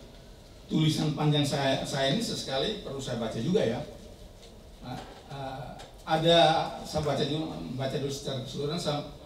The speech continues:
akan memaparkan kritikal point terkait dengan sistem perlindungan kita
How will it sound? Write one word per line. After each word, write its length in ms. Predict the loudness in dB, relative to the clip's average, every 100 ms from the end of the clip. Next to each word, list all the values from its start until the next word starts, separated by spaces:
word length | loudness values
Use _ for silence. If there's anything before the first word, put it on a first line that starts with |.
| -18 -8
akan 280 | -4 0 2
memaparkan 640 | 4 2 2 2 2 0
kritikal 560 | 0 -2 -4 0 0 2
point 400 | 2 2 0 -4
terkait 960 | -6 -6 -8 -16 -20 -20 -12 2 2 4
dengan 540 | 4 6 6 6 2 -2 -10 -14
sistem 480 | -8 -6 -4 -2 -4
perlindungan 400 | -4 -2 -2 -2
kita 240 | -2 0